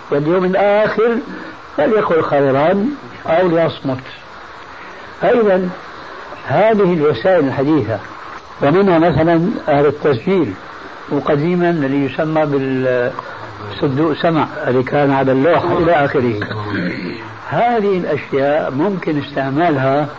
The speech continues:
في الخير وممكن استعمالها في الشر، فهي آلة خلقها الله عز وجل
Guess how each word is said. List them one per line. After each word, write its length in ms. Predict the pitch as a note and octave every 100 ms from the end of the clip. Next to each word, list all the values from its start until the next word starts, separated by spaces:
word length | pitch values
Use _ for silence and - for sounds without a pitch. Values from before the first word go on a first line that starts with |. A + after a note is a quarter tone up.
| -
في 60 | -
الخير 760 | D#3 D#3 D3+ D#3 F3 F#3+ G3 B2 - - - - - -
وممكن 520 | C#3 G3 G#3 F#3 D3
استعمالها 600 | A2+ - C#3 D3 E3 C#3
في 120 | A#2
الشر، 540 | A#2 - D#3 F3 G3+ F3 - - - - - -
فهي 680 | F3 G3 G#3 G#3 A3 A3 E3+
آلة 280 | D3 F#3 G3 - - - - - - - - - - - C3
خلقها 540 | - E3 A3 F#3+ F3
الله 260 | E3 E3 E3+
عز 280 | D3+ C3+ C3+
وجل 560 | C3 C3 C3+ E3 F3